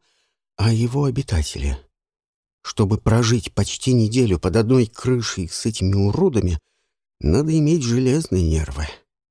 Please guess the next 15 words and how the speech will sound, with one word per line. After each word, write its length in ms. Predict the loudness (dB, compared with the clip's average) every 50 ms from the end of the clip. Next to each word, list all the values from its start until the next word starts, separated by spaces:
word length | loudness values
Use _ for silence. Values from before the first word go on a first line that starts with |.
| _ _ _ _ _ _
Противостояние 800 | -2 0 0 2 2 0 0 0 0 0 2 2 4 4 4 4
обещает 500 | 2 2 0 -2 -4 -4 -4 -2 -2 -2
быть 260 | -2 -4 -4 -4 -6 -8 _
очень 320 | -6 -6 -4 -4 -4 -4 -4
серьезным. 680 | -4 -6 -6 -6 -4 -6 -6 -6 -6 -8 -10 -10 -12 -14 _ _ _ _ _ _ _ _ _ _ _ _ _ _ -2
Одни 260 | 0 2 2 2 2
только 280 | 2 0 0 0 0 -2
взгляды, 520 | -2 -2 -2 0 2 2 2 2 0 0
которыми 600 | -2 -2 -4 -2 -2 -2 0 0 0 0 0 -2 -2
одаривает 720 | -4 -4 -2 0 0 0 0 0 0 0 -2 -2 -2 -2
ее 160 | 0 2 4
мадам 340 | 4 2 2 2 0 0 0
Жуанова, 560 | 0 0 0 2 2 2 0 -2 -4 -6 -8
чего 280 | -10 -10 -10 -8 -8 -8
стоят. 560 | -10 -10 -10 -8 -8 -8 -8 -10 -14 -20